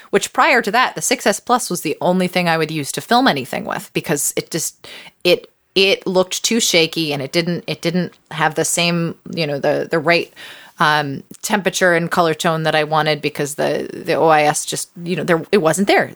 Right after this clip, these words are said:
All it had was digital image stabilization. And now that the seven has that, that's a huge step up for anybody who wants to shoot video. Um, and then you combine that with the, with the F one eight aperture on the wide angle lens, and it means that you can shoot video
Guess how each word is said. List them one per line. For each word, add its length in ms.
All 180
it 80
had 160
was 140
digital 320
image 180
stabilization. 680
And 140
now 140
that 100
the 140
seven 320
has 260
that, 300
that's 160
a 60
huge 320
step 320
up 180
for 200
anybody 420
who 80
wants 200
to 100
shoot 240
video. 560
Um, 360
and 120
then 140
you 100
combine 560
that 200
with 280
the, 480
with 380
the 180
F 160
one 140
eight 180
aperture 420
on 140
the 80
wide 220
angle 280
lens, 380
and 100
it 80
means 280
that 100
you 100
can 160
shoot 260
video 520